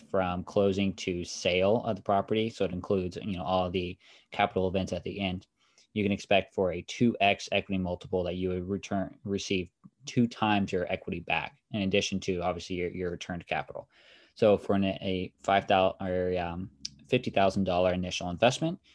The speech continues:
you would expect to receive a hundred thousand dollars back at the end of it, including all the cash flow total together and, um, return of capital and profits on the back end, uh, for that.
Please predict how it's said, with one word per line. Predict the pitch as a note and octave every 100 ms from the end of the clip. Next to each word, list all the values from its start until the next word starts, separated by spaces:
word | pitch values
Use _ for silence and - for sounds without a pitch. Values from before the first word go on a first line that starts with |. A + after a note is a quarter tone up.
| _ _
you | G2 G2+
would |
expect | G2 - G2 -
to |
receive | F#2+ - F#2+ E2+
a |
hundred | F2 G2 F#2+
thousand | F#2+ F#2 F2 F#2
dollars | F2 F2
back | E2+ F2+ E2+ -
at | F#2 -
the | -
end | F2+ D#2+
of | A#1
it, | G#1+ _
including | G2 G2 G#2 G2+ F#2 F2+
all | F2+ F2+
the | F2+
cash | - F#2 -
flow | F#2
total | E2+ F#2 F2
together | - F#2 F#2+ A2+ C#3+ - - - - -
and, | F#2 F#2 F2+ F2 F2 F#2 -
um, | F2+ E2+ E2+ F2
return | G2 - G#2+
of | G2
capital | - G2+ A#2 A#2 A2+ G2
and | G2 F#2 F#2+ -
profits | - F#2+ E2+ -
on | F#2+
the | F2+
back | F2 E2+ D#2+
end, | D#2 G2 - -
uh, | F#2+ E2
for | F2+
that. | D2+ -